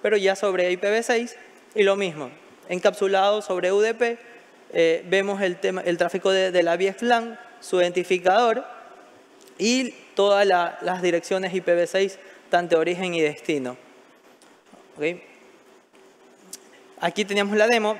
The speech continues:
que ya la vimos, ah, en las, en las pantallas anteriores. Eh, teníamos otras actu-, otras diapositivas que se nos cruzaron, pero,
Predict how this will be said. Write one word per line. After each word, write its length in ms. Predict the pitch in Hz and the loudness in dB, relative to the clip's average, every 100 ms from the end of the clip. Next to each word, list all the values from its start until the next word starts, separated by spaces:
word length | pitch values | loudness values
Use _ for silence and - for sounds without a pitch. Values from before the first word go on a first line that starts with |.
| - | -4
que 80 | 180 | -2
ya 100 | 180 | 2
la 140 | 180 | 2
vimos, 480 | 185 190 196 190 - - | 0 -2 -2 -4 -10 -2
ah, 360 | 165 156 139 139 - - - - - - | 2 4 2 -2 -8 -18 -20 -20 -20 -4
en 180 | 165 165 | -2 -2
las, 500 | 165 - - - - | -4 -6 -16 -16 -10
en 80 | 165 | -8
las 80 | 156 | -4
pantallas 340 | 147 185 185 | -2 0 0
anteriores. 680 | 196 196 208 220 196 - - - - - - - - | 0 0 2 0 0 -8 -16 -20 -20 -20 -20 -20 -4
Eh, 280 | 147 147 147 | 0 0 -4
teníamos 380 | 165 175 180 165 | -4 -2 -2 -4
otras 260 | 180 175 170 | 0 0 0
actu-, 280 | 160 - 170 | -6 -8 -2
otras 480 | 165 170 160 - - | -2 0 -2 -6 -6
diapositivas 580 | 151 - 156 170 170 | -6 -6 -6 -2 -2
que 80 | - | -2
se 100 | - | -10
nos 80 | 147 | -10
cruzaron, 480 | - - 185 185 175 - - - - | -10 -2 0 0 -6 -14 -20 -20 -6
pero, 340 | 147 139 127 | 0 0 0